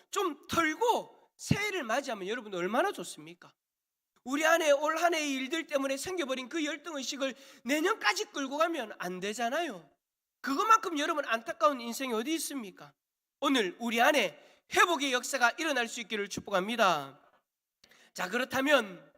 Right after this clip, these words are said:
하나님은 모세의 이 문제를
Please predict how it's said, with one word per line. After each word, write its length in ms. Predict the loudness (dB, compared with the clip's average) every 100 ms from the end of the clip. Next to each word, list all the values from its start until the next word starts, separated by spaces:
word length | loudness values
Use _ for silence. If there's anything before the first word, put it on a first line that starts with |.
| _ _ _ _ -6
하나님은 720 | 2 4 4 2 0 -2 -8 -20 _ _ _
모세의 680 | -4 -4 -2 -2 0 -2 -2
이 200 | 0 0
문제를 680 | 0 2 2 2 -2 -10